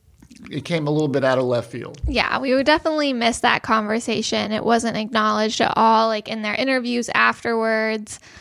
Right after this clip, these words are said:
Speaker 2: Um, Tayshia saying she's a very religious person, and I'm assuming that Ivan's not, based off of them le-, separating because of those differences. Um,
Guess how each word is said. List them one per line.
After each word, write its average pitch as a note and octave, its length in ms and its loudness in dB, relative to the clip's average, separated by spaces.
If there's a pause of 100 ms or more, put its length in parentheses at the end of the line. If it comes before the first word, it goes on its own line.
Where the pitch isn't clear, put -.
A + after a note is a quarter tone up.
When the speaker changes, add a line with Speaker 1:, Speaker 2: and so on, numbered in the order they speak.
(260)
Speaker 2:
Um, G3 480 -2 (500)
Tayshia A#3+ 340 4
saying A3 540 0
she's A#3 280 -4
a G#3 40 -4
very A3 240 0
religious C#4 440 4
person, B3+ 600 0
and G#3+ 120 -4
I'm G3+ 260 -4 (120)
assuming B3+ 640 0
that A#3 240 2
Ivan's A3 600 0
not, B3 800 2
based B3+ 280 0
off B3 220 4
of A#3+ 260 -6 (360)
them A3+ 340 2
le-, A3 220 -2 (300)
separating A#3+ 640 2
because B3 280 2
of A#3+ 120 0
those A#3+ 200 2
differences. B3 720 2 (500)
Um, A3 440 -2